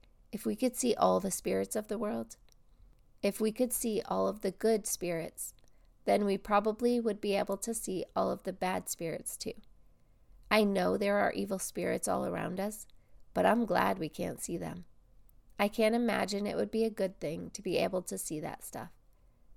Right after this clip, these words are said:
However, when you feel like you are alone and abandoned, know that you are not. You have God, who is always with you. You have your guardian angel, who is always with you. Then there are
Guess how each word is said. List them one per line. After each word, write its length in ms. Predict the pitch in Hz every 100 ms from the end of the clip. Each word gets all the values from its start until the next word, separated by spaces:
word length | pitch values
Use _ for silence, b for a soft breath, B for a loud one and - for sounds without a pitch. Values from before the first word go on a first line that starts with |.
| - - - - -
However, 400 | 233 233 226 226
when 160 | 226
you 80 | 226
feel 240 | 226 233 214
like 200 | 226 233
you 80 |
are 60 | 226
alone 420 | 226 202 190 202
and 180 | 214 208
abandoned, 640 | 202 185 180 190 214 240 - - - - - - - -
know 300 | 196 196 214
that 160 | 240 226
you 160 | 233
are 100 | 226
not. 380 | 220 190 190 - - - - - _ _ -
You 140 | 226
have 240 | 220 220 190
God, 380 | 196 208 185 185 _ -
who 100 | 214
is 140 | 208 - -
always 480 | 185 185 190 190 -
with 180 | 190 -
you. 220 | 170 190 - - - - _ _ -
You 200 | 208 233
have 220 | 247 254
your 120 | 240 220
guardian 540 | 208 208 214 226 190
angel, 420 | - 180 - 190 - - - -
who 180 | 226 220
is 160 | 214 -
always 460 | 185 185 - -
with 220 | 170 170
you. 240 | - 185 202 - - - - - - - _ -
Then 180 | - 233
there 160 | 269 277
are 140 | 269